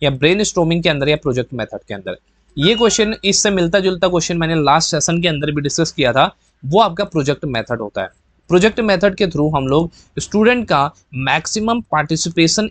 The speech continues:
इंश्योर कर सकते हैं, क्योंकि कहीं ना कहीं प्रोजेक्ट के अंदर वो खुद से काम करता है, सभी तरह का डेटा कलेक्ट करता है और खुद को एनालाइज, खुद से एनालाइज करता है,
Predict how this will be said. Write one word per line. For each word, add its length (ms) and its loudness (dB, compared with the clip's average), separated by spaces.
इंश्योर 400 0
कर 140 2
सकते 320 -8
हैं, 140 -14
क्योंकि 240 0
कहीं 240 2
ना 80 0
कहीं 240 0
प्रोजेक्ट 360 0
के 100 -2
अंदर 180 0
वो 120 2
खुद 200 -6
से 180 0
काम 220 2
करता 300 -2
है, 140 -4
सभी 300 2
तरह 180 2
का 100 4
डेटा 260 2
कलेक्ट 300 0
करता 280 0
है 100 4
और 120 2
खुद 140 -10
को 160 2
एनालाइज, 380 -4
खुद 120 0
से 160 0
एनालाइज 380 -2
करता 360 -6
है, 60 -8